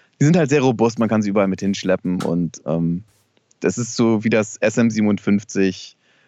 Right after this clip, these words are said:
ähm, oder das S M sieben. Ähm,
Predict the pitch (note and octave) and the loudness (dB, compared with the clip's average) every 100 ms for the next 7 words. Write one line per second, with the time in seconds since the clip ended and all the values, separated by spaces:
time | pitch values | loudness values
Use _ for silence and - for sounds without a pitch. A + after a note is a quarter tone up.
0 | _ _ F2+ F2+ F2 E2+ E2+ - _ _ | _ _ 0 2 2 0 -2 -8 _ _
1 | _ - G2+ F2+ F#2 - E2+ G2+ F2+ F2 | _ -2 0 2 0 -2 -2 0 -2 -2
2 | F2+ F2 E2 F#2 _ _ _ _ _ _ | 0 0 -2 -6 _ _ _ _ _ _
3 | _ _ - D#2+ D#2+ D#2+ F2 | _ _ -4 0 0 0 -4